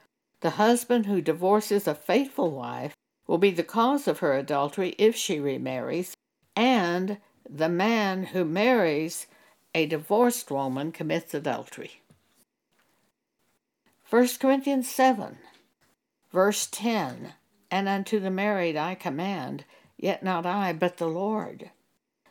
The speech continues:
Let not the wife depart from her husband, but and if she depart, let her remain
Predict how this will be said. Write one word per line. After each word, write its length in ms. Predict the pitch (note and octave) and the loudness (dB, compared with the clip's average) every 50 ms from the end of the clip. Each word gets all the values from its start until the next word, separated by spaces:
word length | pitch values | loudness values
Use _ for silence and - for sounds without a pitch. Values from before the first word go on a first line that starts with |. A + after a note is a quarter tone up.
| _ _ - | _ _ -4
Let 280 | D#3+ F#3 G#3 G#3 - A3+ | 0 0 0 2 0 -2
not 260 | B3 C4+ D4+ C4+ - | 0 0 -2 -4 -6
the 60 | G3+ | -6
wife 360 | E3+ D#3 D3+ D3+ D3+ D3 - | -4 -2 -2 -2 -4 -6 -6
depart 460 | - D3+ D3 - F#3+ E3 D#3 - - | -8 -10 -8 -4 -2 -2 -2 -2 -4
from 140 | - E3 D#3 | -8 -6 -6
her 180 | C#3+ D3 C#3 C#3+ | -4 -4 -6 -6
husband, 600 | - D#3+ D3+ C#3+ B2+ - - E3 F3 F#3+ G3+ - _ _ _ _ _ _ _ _ - | -6 -6 -6 -6 -6 -6 -4 -4 -2 -2 -4 -6 _ _ _ _ _ _ _ _ 2
but 160 | F3 F3+ F#3 | 4 4 6
and 220 | F3+ F3 E3+ - - | 4 2 0 -2 2
if 180 | A3+ B3 C#4+ C#4+ | 4 4 4 4
she 200 | - - G3+ F3+ | 0 -2 -2 -2
depart, 460 | E3 C#3+ - - F3 D#3+ D#3+ - - | -2 -4 -6 -2 0 0 0 -2 0
let 160 | - F3+ F3 | -2 -2 0
her 160 | E3 E3+ E3 D#3 | 0 0 -2 -2
remain 560 | D3+ F3+ E3+ E3 E3 E3 E3 D#3+ D3+ - | -2 -2 -2 -2 -2 -2 -2 -4 -6 -6